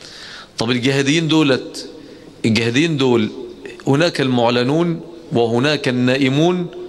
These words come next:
وهناك اللي عندهم مستعداد. الناس دي كلها عاوزين نجمعهم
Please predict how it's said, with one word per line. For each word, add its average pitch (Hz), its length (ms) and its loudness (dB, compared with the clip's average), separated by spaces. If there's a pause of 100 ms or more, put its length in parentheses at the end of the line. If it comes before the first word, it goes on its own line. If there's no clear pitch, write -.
(280)
وهناك 127 480 2
اللي 127 140 0
عندهم 131 360 0
مستعداد. 123 640 0 (1200)
الناس 160 280 4
دي 208 100 2
كلها 190 260 4
عاوزين 170 280 2
نجمعهم 139 580 -2